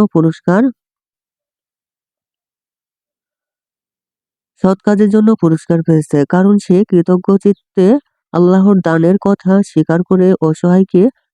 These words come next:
সাহায্য করেছে। গল্পের এই শিক্ষণীয় দিকটি উদ্দীপকের হাফিজের কাজে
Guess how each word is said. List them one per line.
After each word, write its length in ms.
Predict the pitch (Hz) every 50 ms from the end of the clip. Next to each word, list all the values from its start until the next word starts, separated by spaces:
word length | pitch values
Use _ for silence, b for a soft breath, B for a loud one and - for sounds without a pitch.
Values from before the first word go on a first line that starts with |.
| _ _ -
সাহায্য 300 | 175 170 180 175 175 190 180
করেছে। 380 | - 170 165 156 - - 143 135 127 131 - _ _ _ _ _ _ _ _
গল্পের 380 | 165 165 185 190 190 - 214 208 -
এই 140 | 170 190 196
শিক্ষণীয় 560 | - - 175 165 - - - 190 190 202 202 190
দিকটি 360 | 185 202 196 - _ - 180 214 269 -
উদ্দীপকের 600 | 165 165 - - 185 180 190 190 - 202 196 196 196
হাফিজের 560 | 165 147 151 147 - - 175 175 - 190 185 196
কাজে 340 | - 190 190 185 196 202